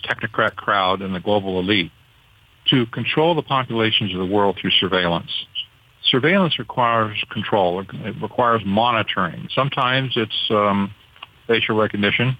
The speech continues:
technology. Sometimes it's, um, uh, you know, some type of a bio I D, uh, identifier that might be in a credit card or in your wallet or,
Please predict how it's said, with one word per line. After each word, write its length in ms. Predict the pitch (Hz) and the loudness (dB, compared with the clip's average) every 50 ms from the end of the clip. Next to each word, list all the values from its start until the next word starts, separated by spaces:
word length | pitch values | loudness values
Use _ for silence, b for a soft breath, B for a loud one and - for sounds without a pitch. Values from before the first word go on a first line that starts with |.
| - | -4
technology. 580 | - 113 - - 107 104 101 104 101 - 120 107 - | -6 -4 0 0 2 2 2 2 0 -2 -2 0 0
Sometimes 640 | 120 113 113 - - 117 113 110 110 107 104 101 104 | 0 0 0 -2 0 0 2 2 0 0 -2 -2 -2
it's, 320 | 101 95 - - - - | -4 -4 -2 -4 -2 0
um, 440 | 101 98 98 98 95 92 92 101 107 - _ _ _ _ _ - - - _ - - - | 2 2 2 2 2 2 0 -2 -4 -8 _ _ _ _ _ -20 -20 -20 _ -20 -4 -2
uh, 380 | 98 95 92 92 90 87 87 76 78 73 - - - | 2 2 4 2 2 0 -2 -4 -6 -10 -14 -12 -6
you 80 | 101 101 | -2 0
know, 100 | 101 87 | 0 0
some 180 | - - 104 | 0 -2 -2
type 280 | - - 107 104 - - | 0 0 -2 -2 -2 -4
of 80 | 95 92 | -2 -2
a 80 | 95 | -2
bio 340 | 87 - 104 101 101 101 98 | 0 2 2 2 4 4 4
I 140 | 98 95 95 | 2 2 2
D, 500 | 95 107 101 101 98 98 98 98 107 120 - - 101 | 2 2 2 2 2 2 0 0 -2 -6 -12 -12 -4
uh, 120 | 101 95 92 | -2 -2 0
identifier 760 | 95 95 92 110 107 101 92 - - 107 98 101 104 107 98 | 0 0 2 2 2 2 0 0 0 2 2 4 2 2 0
that 100 | 98 90 | -2 -2
might 300 | 101 101 98 95 87 - | 0 0 0 -2 -2 -2
be 240 | 98 95 95 95 | 0 2 2 2
in 80 | 92 90 | 0 0
a 60 | 90 | -2
credit 260 | - - 101 98 92 | -2 -2 0 0 0
card 340 | - - 101 92 95 101 98 | 0 2 2 2 4 2 2
or 120 | 95 92 92 | 2 2 2
in 80 | 90 | 0
your 80 | 90 87 | 0 2
wallet 420 | 90 95 98 98 98 95 95 95 | 2 2 2 4 4 2 2 2
or, 220 | 95 95 90 90 | 2 0 -2 -2